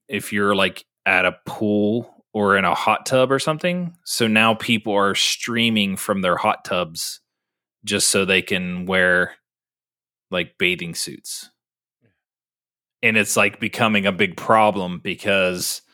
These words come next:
you know, parents are trying to control, you know, what their kids are seeing. And, you know, obviously, you know, I don't want my young kids seeing people in bathing s-, you know, certain types of bathing suits because they are going through a loophole. You know what I mean?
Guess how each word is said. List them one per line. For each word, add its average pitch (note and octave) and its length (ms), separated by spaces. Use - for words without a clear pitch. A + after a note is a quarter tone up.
you G#2+ 140
know, E2+ 260
parents G#2+ 400
are G2+ 80
trying G2+ 300
to - 100
control, G2 960
you F#2+ 80
know, F#2 100
what G2+ 180
their G2 120
kids G#2+ 280
are F#2 80
seeing. G#2 400
And, F2+ 220
you G#2 140
know, F2+ 100
obviously, F2 720
you F2+ 140
know, F2 80
I F#2 80
don't G2 140
want F#2 180
my F2+ 260
young G#2+ 300
kids G2+ 320
seeing G2+ 260
people G2 380
in F#2 260
bathing G2+ 420
s-, - 160
you G#2+ 140
know, F#2+ 140
certain F#2+ 500
types G#2 320
of F#2 140
bathing G2+ 360
suits F#2 360
because F#2 520
they F#2 340
are G#2 140
going G#2 400
through G2+ 220
a - 40
loophole. F#2+ 720
You G#2 120
know G#2 80
what G2+ 120
I - 40
mean? G2 240